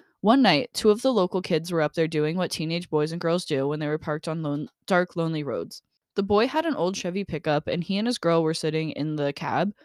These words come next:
All of a sudden, they felt the truck sort of lean, like something was moving around in the bed of the truck. They turned to look out the rear window,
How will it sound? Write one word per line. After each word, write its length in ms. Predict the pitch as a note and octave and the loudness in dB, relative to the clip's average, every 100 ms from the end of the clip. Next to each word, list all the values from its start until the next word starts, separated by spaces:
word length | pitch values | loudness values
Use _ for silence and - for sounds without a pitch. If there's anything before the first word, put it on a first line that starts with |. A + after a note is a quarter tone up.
| _ _ - | _ _ 2
All 140 | F#3+ | 4
of 100 | A3+ | 4
a 60 | D4+ | 2
sudden, 280 | - G#3+ A3 | -2 0 0
they 100 | G3+ | -2
felt 260 | - F3 | -2 -4
the 80 | G3 | -4
truck 280 | - E3+ - | -4 -4 -4
sort 220 | - E3 | -2 -2
of 120 | D#3 | -2
lean, 340 | D#3 D#3 E3 G3 | -2 -2 0 -2
like 140 | D#3 | -2
something 340 | - E3+ F3+ F#3 | -4 -4 -4 -4
was 140 | E3+ | -2
moving 280 | E3 E3+ F3+ | -2 -2 -2
around 300 | D#3+ C#3 E3+ | -2 -2 -2
in 100 | E3+ | -6
the 60 | |
bed 200 | D3+ C3+ B2+ | -4 -4 -6
of 80 | |
the 80 | - | -10
truck. 420 | - G#3+ E3 - _ _ _ _ _ - | -6 -4 -4 -6 _ _ _ _ _ 2
They 80 | G3+ | 2
turned 260 | - A#3+ | 4 0
to 60 | D4 | 0
look 200 | C#4+ A3 | 0 2
out 160 | A3 G#3 | 2 2
the 100 | F#3 | 2
rear 160 | E3+ | 2
window, 540 | D#3 E3+ C3+ G2+ D3 | 2 0 -2 -4 -6